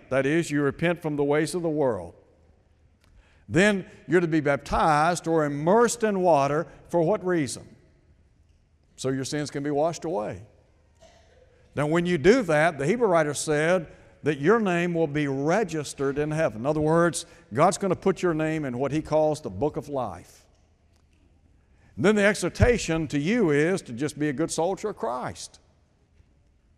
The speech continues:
to try to execute his commands in your life, to live for him. And listen, when you do that day in, day out,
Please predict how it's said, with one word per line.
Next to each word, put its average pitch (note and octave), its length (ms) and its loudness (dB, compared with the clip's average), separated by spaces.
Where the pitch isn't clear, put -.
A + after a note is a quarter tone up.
to C#3 80 -6
try F#3 300 4
to F#3+ 280 4
execute F3+ 600 2
his F#3+ 180 2
commands D3+ 520 -4
in B2+ 120 -6
your C3+ 120 -4
life, B2+ 280 -4
to C3 100 -6
live E3+ 300 2
for G3 160 -2
him. B2+ 320 -2
And G#2+ 100 -4
listen, C#3+ 340 -2
when D#3+ 160 0
you G#3+ 160 0
do A#3 280 2
that B2+ 340 0
day G3 280 4
in, G3+ 180 -2
day F3+ 260 2
out, D3+ 280 2